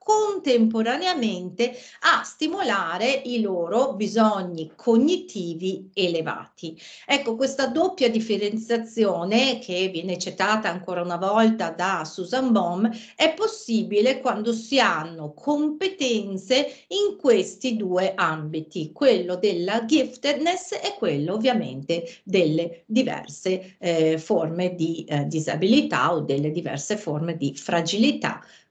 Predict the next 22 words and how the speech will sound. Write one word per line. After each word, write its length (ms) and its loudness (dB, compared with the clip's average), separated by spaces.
di 200 4
cui 320 0
gli 120 2
studenti 640 0
doppiamente 560 0
eccezionali 800 0
sono 360 -4
portatori. 800 -4
Ciò 140 4
che 80 6
la 140 6
letteratura 640 4
scientifica 1040 2
ci 460 0
insegna 920 2
in 160 -2
merito 640 -4
alla 160 0
doppia 320 -2
eccezionalità 1000 0
è 220 2
che 400 0